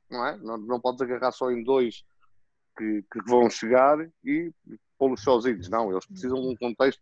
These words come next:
todo ele à volta. Ah, ah, e, e, e, e é muito importante a formação e aquilo que me, que, que às vezes me custa e porque acompanho também, acompanho com carinho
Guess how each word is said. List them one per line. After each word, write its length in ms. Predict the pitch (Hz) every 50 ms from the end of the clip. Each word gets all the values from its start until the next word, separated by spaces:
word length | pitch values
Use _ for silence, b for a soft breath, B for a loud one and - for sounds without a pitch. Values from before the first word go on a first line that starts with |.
| _ _ _ _
todo 260 | - 139 123 123 131
ele 120 | 135 131 120
à 100 | 117 110
volta. 280 | 104 104 95 87 - _ _ _ _ b b b b b b b _ _ _ _ -
Ah, 340 | - 131 131 131 131 131 123 - 123 - _ _ _ _ _ _
ah, 340 | 135 123 123 123 123 123 113 _ _ _ _ _ _ _ _ _
e, 300 | 143 131 131 135 - - _
e, 460 | - 156 147 139 135 135 135 135 - - _ _ _ _ _ -
e, 580 | 139 120 120 117 117 117 113 120 127 117 - - _ _ _ _ _ _ _ _ _ _ _ _ _ _ _ _ _ -
e 220 | 165 151 139 135
é 80 | 143 147
muito 300 | 135 139 156 165 - 156
importante 440 | 143 - - 131 - - 131 120 -
a 60 | 120
formação 540 | - 143 131 127 127 120 - 151 151 156 151
e 60 | 147
aquilo 240 | 143 127 - 151 143 -
que 120 | - -
me, 320 | 131 135 139 131 131 113 - _ -
que, 160 | - 117 107 - - - _ _ _
que 80 | -
às 140 | 117 110 101
vezes 220 | - 120 104 -
me 160 | 107 107 107 -
custa 300 | _ - 131 - - 120
e 60 | 101
porque 240 | - 104 - - 110
acompanho 680 | - - 107 101 98 - 120 120 117 107 95 85 - _
também, 420 | 107 107 110 113 110 110 110 98
acompanho 420 | 87 - 98 95 92 98 98 98 -
com 160 | - 90 90
carinho 540 | 87 - 95 95 92 107 113 113 104 92 87